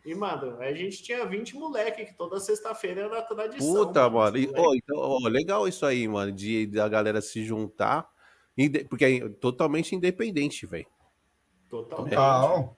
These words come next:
Speaker 3: Não.
Speaker 2: E aí a galera se juntar pra fazer isso. É, é raro isso hoje em dia, né, mano?
Speaker 1: Sim. E, mano,
Speaker 2: Você pode, a
Speaker 1: eu
Speaker 2: galera pode se juntar pra jogar futebol normal,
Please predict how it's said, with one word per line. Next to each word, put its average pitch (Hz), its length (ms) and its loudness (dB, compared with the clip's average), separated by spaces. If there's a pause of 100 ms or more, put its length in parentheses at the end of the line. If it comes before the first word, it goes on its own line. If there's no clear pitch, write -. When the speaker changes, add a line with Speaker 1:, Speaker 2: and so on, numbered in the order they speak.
(160)
Speaker 3:
Não. 117 300 -2
Speaker 2:
E 117 80 10
aí 120 300 12
a 131 100 12
galera 127 320 10
se 127 180 2
juntar 123 420 4
pra 160 120 0
fazer 131 320 -4
isso. 107 340 0
É, 104 420 2 (260)
é 131 100 8
raro 175 380 6
isso 135 280 -2
hoje 113 220 2
em 107 60 -2
dia, 95 260 -2
né, 101 100 -2
mano? 107 240 -6 (640)
Speaker 1:
Sim. 156 600 -10
E, 208 120 -10
mano, 247 140 -8
Speaker 2:
Você 135 100 8
pode, 147 200 10
a 151 60 8
Speaker 1:
eu 135 40 10 (100)
Speaker 2:
galera 151 220 10
pode 170 180 8
se 190 140 -2
juntar 165 380 2
pra 214 160 0
jogar 202 320 0
futebol 208 440 -4
normal, 220 560 -2